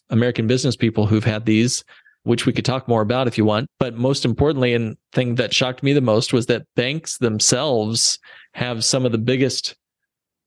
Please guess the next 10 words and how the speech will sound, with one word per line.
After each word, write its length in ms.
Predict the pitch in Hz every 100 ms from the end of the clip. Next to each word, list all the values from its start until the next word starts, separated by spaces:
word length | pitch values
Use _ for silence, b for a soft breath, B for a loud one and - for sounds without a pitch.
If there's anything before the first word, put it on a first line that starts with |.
| -
whole 160 | -
life 260 | 131 131 -
policies 560 | 117 110 110 120 113 117
in 60 |
the 80 | 107
world. 380 | 113 139 - - _ _
And 260 | 120 110 -
Bank 320 | 147 131 139
of 80 | 135
America, 580 | 117 123 143 123 110